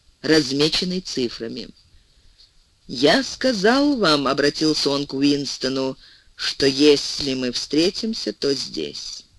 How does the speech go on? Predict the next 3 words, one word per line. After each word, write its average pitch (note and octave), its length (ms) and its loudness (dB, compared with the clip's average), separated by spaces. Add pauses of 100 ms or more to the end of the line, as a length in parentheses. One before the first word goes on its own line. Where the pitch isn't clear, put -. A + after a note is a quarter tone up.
(840)
«Да», — C3 460 -8 (140)
ответил A2+ 500 -6
Уинстон. A#2 680 -8